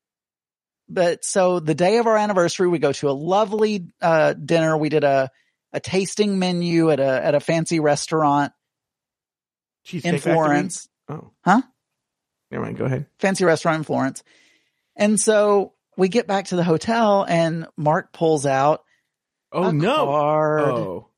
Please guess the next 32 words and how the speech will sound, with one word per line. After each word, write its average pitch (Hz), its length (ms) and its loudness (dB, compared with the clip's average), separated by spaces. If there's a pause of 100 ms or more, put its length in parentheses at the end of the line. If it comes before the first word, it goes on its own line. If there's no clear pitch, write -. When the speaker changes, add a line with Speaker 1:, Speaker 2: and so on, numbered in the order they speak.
(160)
Speaker 2:
a 139 80 -18
card. - 460 -16
Speaker 1:
and 180 500 0
a 180 120 2
bracelet 160 960 0
with, - 220 -4
like, 151 320 0
diamonds 147 920 0
and, 139 200 -2
like, 139 260 2
Speaker 2:
<gasps> 107 140 -12
Speaker 1:
all 180 280 2
of 175 100 0
this 165 180 0
stuff. - 300 -2
And 190 120 2
I've 233 300 0
got 233 320 2
nothing. 214 920 0
Speaker 2:
Oh, 156 360 -4
my 127 220 -2
God. 117 420 -4
Speaker 1:
Nothing, 269 640 0
Joe. 165 540 0 (520)
Because, 294 480 -2 (200)
again, 262 720 0 (440)
and 311 160 0
look, 302 260 0
I've, 262 340 0 (360)
in 311 260 2
the 302 80 4
past, 127 640 -2